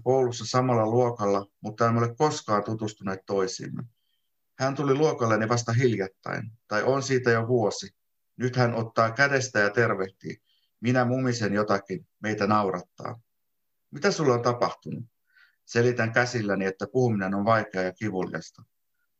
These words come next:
"Kaauin", saan sanottua samalla, kun verenmakuista sylkeä herahtaa leualle. Pauli nyökyttelee päätään ja naurahtaa.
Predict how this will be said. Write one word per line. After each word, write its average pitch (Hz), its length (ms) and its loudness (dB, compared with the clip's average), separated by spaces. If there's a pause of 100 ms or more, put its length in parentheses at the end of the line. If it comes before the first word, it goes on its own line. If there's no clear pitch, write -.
"Kaauin", 131 720 0 (100)
saan 107 280 2
sanottua 117 560 0
samalla, 117 380 2
kun 104 220 -2
verenmakuista 107 680 -2
sylkeä 107 440 0
herahtaa 95 500 -2
leualle. - 480 0 (640)
Pauli 127 340 2
nyökyttelee 120 560 -2
päätään 107 440 2
ja 98 100 0
naurahtaa. 98 680 0